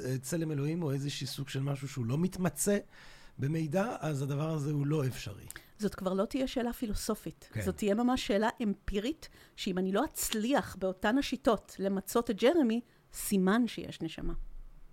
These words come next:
Speaker 1: אבל הג'רמי המודפס צריך, הוא, הוא תופס את עצמו כממשיך את התודעה של הג'רמי, אה, שהומת כדי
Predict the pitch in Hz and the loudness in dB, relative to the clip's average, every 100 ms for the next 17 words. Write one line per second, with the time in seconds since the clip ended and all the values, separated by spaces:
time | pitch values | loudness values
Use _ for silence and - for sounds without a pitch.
0 | - - - - - - 127 160 139 143 | -20 -20 -20 -20 -12 -4 0 2 2 4
1 | 247 269 214 165 - 214 185 - - - | 4 6 6 4 4 2 2 -2 -6 -8
2 | - - 160 147 - 185 185 - 190 185 | -8 -2 -2 -2 -4 -4 -2 -6 -8 -4
3 | 143 - 214 - 202 185 170 180 - - | -4 0 0 0 -2 2 2 2 -4 -20
4 | - - - - - - 139 135 131 - | -20 -20 -20 -16 -14 -6 0 2 2 2
5 | 220 190 160 156 143 170 160 135 120 139 | 2 2 -2 0 0 0 0 -2 -2 0
6 | 143 143 143 - - - - - 139 127 | 2 2 0 -8 -20 -20 -16 -6 -4 -2
7 | - 139 127 110 135 165 170 - 143 131 | -2 0 2 4 6 8 6 2 0 2
8 | 143 135 131 | 2 2 0